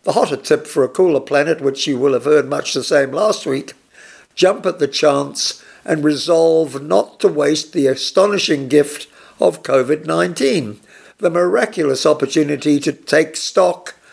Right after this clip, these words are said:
and reset our personal compasses towards regenerative lifestyles with less consumption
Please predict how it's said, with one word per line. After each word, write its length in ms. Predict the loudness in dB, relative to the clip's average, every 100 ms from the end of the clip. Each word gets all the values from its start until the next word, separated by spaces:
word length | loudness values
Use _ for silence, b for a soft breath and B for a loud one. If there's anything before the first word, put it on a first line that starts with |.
| b b
and 220 | -4 0
reset 560 | 0 0 0 0 0
our 180 | 0 0
personal 560 | 0 0 0 -2 -4 -2
compasses 920 | -2 -2 -2 -2 0 -2 -2 -8 -10 B B B
towards 460 | -4 2 2 2 0
regenerative 760 | -4 -2 0 0 0 0 -2 -2
lifestyles 1080 | 0 0 0 -4 0 2 2 -2 -6 -10 b b b b
with 160 | -2
less 300 | 2 0 0
consumption 880 | -6 -8 -2 -2 0 -2 -2 -2 -6